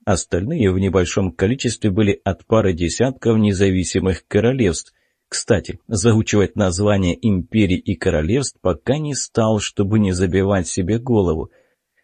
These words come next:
Были также студенты от сотни с лишним независимых герцогств. Королевства и герцогства были различных рас –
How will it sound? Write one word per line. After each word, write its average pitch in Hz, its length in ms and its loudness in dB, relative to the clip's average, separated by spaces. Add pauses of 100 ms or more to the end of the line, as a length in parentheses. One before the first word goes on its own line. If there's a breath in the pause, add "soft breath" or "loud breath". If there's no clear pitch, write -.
Были 123 340 4
также 165 300 -2
студенты 120 540 -2
от 101 220 -2
сотни 147 420 -4
с - 140 -8
лишним 131 420 -2
независимых 110 760 2
герцогств. 101 920 -2 (180)
Королевства 98 680 0
и 101 80 0
герцогства 92 800 -2
были 135 340 -4
различных 117 800 -2
рас – 104 320 -2